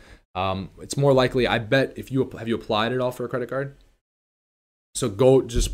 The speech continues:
apply for one. Uh, go to, like, Discover, go to, like, MasterCard, Visa, you know, something like that. One of, more of, Discover was where I got my first credit card. Have you gotten a credit card offer in the mail? No? So I would, I would try Discover first. Try Discover first.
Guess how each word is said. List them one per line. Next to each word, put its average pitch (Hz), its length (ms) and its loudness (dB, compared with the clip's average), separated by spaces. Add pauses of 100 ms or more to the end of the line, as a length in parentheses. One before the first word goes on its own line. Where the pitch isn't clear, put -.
(220)
apply 120 340 -2
for 98 140 -8
one. 82 220 -8 (480)
Uh, 101 60 -10
go 123 180 0
to, 139 80 6
like, 131 160 6
Discover, 123 680 -2 (400)
go 113 60 0
to, 113 60 4
like, 110 120 2
MasterCard, 110 460 -2
Visa, 107 320 -2
you 107 60 -2
know, 98 80 -4
something 123 260 -4
like 113 140 -4
that. 110 200 -2
One 107 200 -4
of, - 140 -10
more 107 260 -6
of, 95 140 -6 (420)
Discover 175 340 4
was 123 140 6
where 117 100 2
I 117 80 2
got 101 160 0
my 98 140 -4
first 90 240 -8
credit 78 240 -10
card. - 300 -14 (1000)
Have 117 80 -8
you 113 80 -6
gotten 110 220 2
a - 20 -12
credit 107 180 -4
card 110 140 -4
offer 104 200 -4
in 101 60 -8
the 95 60 -10
mail? 101 340 -10 (1120)
No? 98 220 -8 (380)
So 120 160 0
I 113 240 2
would, 147 160 6
I 120 80 2
would 147 140 4
try 160 120 2
Discover 117 420 -2
first. 82 420 -12 (160)
Try 120 140 0
Discover 127 400 0
first. 117 520 0